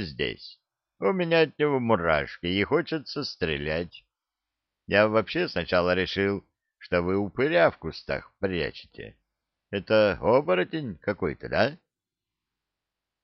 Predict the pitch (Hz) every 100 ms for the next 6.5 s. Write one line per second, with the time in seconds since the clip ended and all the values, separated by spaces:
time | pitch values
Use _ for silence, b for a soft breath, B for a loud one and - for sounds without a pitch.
0 | _ _ _ - 107 160 - - - 151
1 | 131 110 127 117 127 98 85 98 127 -
2 | - - _ _ - - 92 90 92 82
3 | 87 64 95 87 85 78 78 98 120 82
4 | 65 _ _ _ _ - 101 156 - 165
5 | - 98 110 117 - 127 120 - 85 90
6 | 90 95 71 64